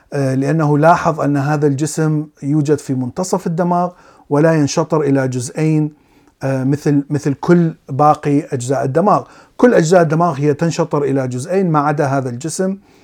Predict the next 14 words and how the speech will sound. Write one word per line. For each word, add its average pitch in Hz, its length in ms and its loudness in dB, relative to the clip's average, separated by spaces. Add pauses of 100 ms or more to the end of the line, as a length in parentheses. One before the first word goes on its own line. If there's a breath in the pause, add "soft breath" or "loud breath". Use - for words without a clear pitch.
(340 loud breath)
طبعًا، 170 180 -2
نحن 170 240 -4
الآن 165 220 -2
نعرف 147 340 -2
أنه 135 280 -2
هذا، 135 360 -4
آه، 147 220 -10
ليس 147 340 -2
له 143 280 -2
أي 143 60 -4
علاقة 139 460 0
ب، 131 360 -4 (540 soft breath)
آه، 123 600 -8
الروح. 160 540 4